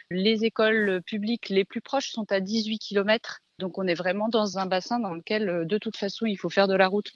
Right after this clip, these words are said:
pour aller à l'école. Et puis, c'est vrai que les écoles alternatives sont aussi recherchées et que donc les gens font peut-être un peu plus de route aussi que pour emmener les enfants dans les écoles publiques ou,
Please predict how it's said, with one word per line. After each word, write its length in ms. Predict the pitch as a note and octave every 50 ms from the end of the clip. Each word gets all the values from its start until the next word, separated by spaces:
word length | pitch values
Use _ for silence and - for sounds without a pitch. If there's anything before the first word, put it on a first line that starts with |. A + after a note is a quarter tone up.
| D#3
pour 100 | - E3+
aller 140 | E3+ E3 F3
à 60 | E3
l'école. 400 | D#3 D3+ - G3+ A#3 D#4 C#4 F3 - _ _ -
Et 180 | - A3+ A#3+ A3
puis, 220 | - - A#3+ A3+
c'est 160 | - - G3+
vrai 160 | G3 G3+ G#3
que 100 | - -
les 200 | G3+ F#3 F3+ F#3+
écoles 220 | F#3 - G3+ F#3+ F#3+
alternatives 680 | F#3 F3 - G#3 G3+ G#3 G#3 G#3 - - A#3 A#3 G#3
sont 160 | - - G3 F#3
aussi 300 | F3+ F3+ - - F#3+ F#3
recherchées 720 | E3+ F3+ F3 - - F3 - - - A3 A3+ B3 B3+ A#3
et 80 | F#3+ F#3
que 120 | - F3+
donc 220 | E3+ F#3 G3+ G3 -
les 100 | G3 F3+
gens 160 | F#3 A3 A3+ -
font 240 | - - G#3 G3+ F#3+
peut-être 300 | - G3+ G3+ - - G3+
un 60 | G3
peu 120 | - G3
plus 200 | - - G3+ F3+
de 100 | F3+ G3+
route 260 | F#3 F3+ G#3+ G3+ -
aussi 220 | G3 F#3 - A#3+ A3
que 100 | - G3+ F3+
pour 160 | - G3 F3 F3
emmener 240 | F3 F3+ F3+ F3+
les 220 | F3+ F3+ F3 E3+ F3+
enfants 200 | E3+ - - A3
dans 120 | G#3 F#3
les 180 | F3+ F3+ E3 F3
écoles 240 | F3 - F3+ F3 E3
publiques 480 | - F#3 F3 G3 A3 A3 _ - -
ou, 340 | F#3 F3+ E3 E3 D#3+ D#3+